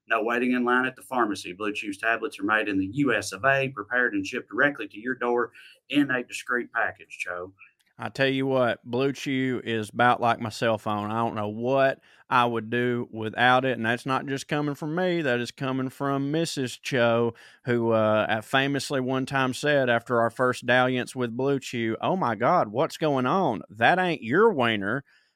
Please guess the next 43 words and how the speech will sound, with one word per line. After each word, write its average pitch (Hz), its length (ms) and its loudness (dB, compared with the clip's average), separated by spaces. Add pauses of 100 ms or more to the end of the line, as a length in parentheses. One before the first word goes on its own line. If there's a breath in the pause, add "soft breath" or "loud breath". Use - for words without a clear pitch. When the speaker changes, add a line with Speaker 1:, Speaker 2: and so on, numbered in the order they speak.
Speaker 2:
And, 127 400 0
uh, 123 400 4
yeah, 139 340 -2
that's 135 240 -2
right. 147 180 2
If 110 120 -4
you 151 160 -4
want 156 360 -2 (260)
to 135 80 -2
get 147 240 -4
yourself 135 320 0
a 123 40 -4
new 139 240 0
wiener, 156 300 0
and 123 100 0
you 127 80 -2
could 113 220 -14
benefit 143 420 -2
from 123 160 -6
extra 131 320 -6
confidence 139 560 -4
when 123 120 -2
it's - 100 -14
time 135 240 -2
to 113 60 -12
perform. 143 420 -2
Blue 131 180 0
Chew 147 200 -2
can 135 120 -6
help. 156 300 2
We 135 60 -2
got 147 120 4
a 135 40 2
special 170 400 0
deal 202 280 6
for 175 140 2
our 202 160 8
listeners. 160 460 2 (260 soft breath)
Try 185 200 6
Blue 170 300 0
Chew 160 280 -2
for 151 300 0
free 170 880 4